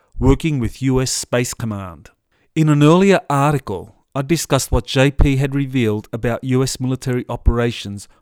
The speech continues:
on the moon that corroborated information being released by another contactee, Megan Rose, and her source, Valnek, about the Galactic Federation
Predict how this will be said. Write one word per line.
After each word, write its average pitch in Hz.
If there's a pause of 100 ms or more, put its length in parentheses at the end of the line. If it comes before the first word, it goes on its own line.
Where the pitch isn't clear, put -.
(120)
on 127
the 139
moon 107 (200)
that 131
corroborated 123
information 135
being 123
released 123 (280)
by 123
another 135
contactee, 107 (280)
Megan 151
Rose, 104 (120)
and 120
her 180
source, 101 (320)
Valnek, 117 (240)
about 131
the 123
Galactic 120
Federation 120